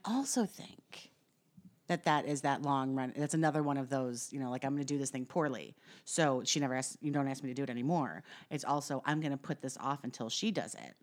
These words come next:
And eventually she's just gonna stop asking me to do it. And you know what? Fuck, fuck she. My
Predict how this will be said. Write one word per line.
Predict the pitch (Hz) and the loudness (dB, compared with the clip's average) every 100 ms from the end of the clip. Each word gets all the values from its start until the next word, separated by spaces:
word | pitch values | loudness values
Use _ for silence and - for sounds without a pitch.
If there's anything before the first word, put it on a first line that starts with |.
| _ | _
And | 165 | 2
eventually | 160 151 220 214 156 | 4 4 4 4 0
she's | 143 160 151 | 0 0 -2
just | 156 | -2
gonna | 147 135 | 0 0
stop | 131 131 | 0 0
asking | 127 - 117 | -2 -4 -6
me | |
to | 90 - | -8 -4
do | 135 98 | -4 -4
it. | - - - _ - - | -8 -18 -20 _ -20 0
And | 220 277 | 6 8
you | |
know | 269 | 8
what? | 240 240 - | 8 6 4
Fuck, | 254 - | 2 2
fuck | - - 240 | -6 -4 -4
she. | - 214 165 131 | -2 0 2 2
My | - 185 196 185 | 2 2 4 2